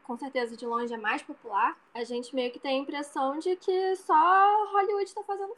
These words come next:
filme, né? Mas não é verdade. Como a Jana disse, eu acho que o americano tem muita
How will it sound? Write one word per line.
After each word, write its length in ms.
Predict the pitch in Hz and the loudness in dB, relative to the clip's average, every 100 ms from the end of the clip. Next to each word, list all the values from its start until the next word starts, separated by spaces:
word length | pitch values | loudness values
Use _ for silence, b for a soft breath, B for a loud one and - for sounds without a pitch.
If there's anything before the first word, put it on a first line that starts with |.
| - | -14
filme, 380 | 370 330 269 233 | -14 -14 -16 -16
né? 220 | 214 214 | -16 -18
Mas 540 | 208 202 202 202 - - 233 | -20 -20 -20 -20 -20 -20 -14
não 220 | 240 349 | -10 -4
é 220 | 311 247 | -2 -4
verdade. 520 | 226 208 202 196 - - | -6 -14 -14 -14 -16 -10
Como 180 | 226 | -6
a 40 | 233 | -6
Jana 240 | 240 254 | -4 -6
disse, 340 | 247 233 269 240 | -6 -10 -6 -6
eu 40 | |
acho 100 | 240 | -6
que 60 | 262 | -4
o 40 | |
americano 380 | 226 233 240 254 | -4 -4 -4 -2
tem 120 | 262 | -2
muita 300 | 240 269 | -2 -2